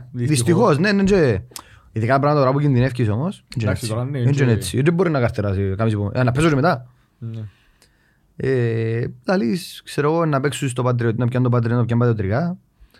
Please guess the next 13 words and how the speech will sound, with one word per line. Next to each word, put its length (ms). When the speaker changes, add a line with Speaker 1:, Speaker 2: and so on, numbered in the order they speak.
Speaker 2:
ε, 520
βάλουν 340
καρκιά, 340
να 100
βάλουν 220
πάθος. 440
Η 100
άλλη 140
άποψη 240
που 60
άκουσα 440
είναι 200
ότι 160